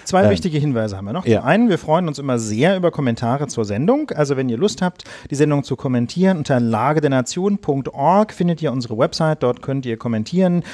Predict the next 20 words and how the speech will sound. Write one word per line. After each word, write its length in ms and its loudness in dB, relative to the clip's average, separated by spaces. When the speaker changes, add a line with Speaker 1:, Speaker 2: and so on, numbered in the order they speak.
Speaker 1:
Das 140 0
klappt 240 0
auch 200 -2
erfreulicherweise 720 2
gut. 220 -4
Wir 60 2
haben 120 2
zu 80 -8
jeder 220 4
Sendung 400 0
hundert 240 0
bis 140 -6
zweihundert 400 0
Kommentare 540 0
und 120 0
da 80 0
kommen 240 -4
klasse 260 -2
Diskussionen 560 -4
zustande. 480 -4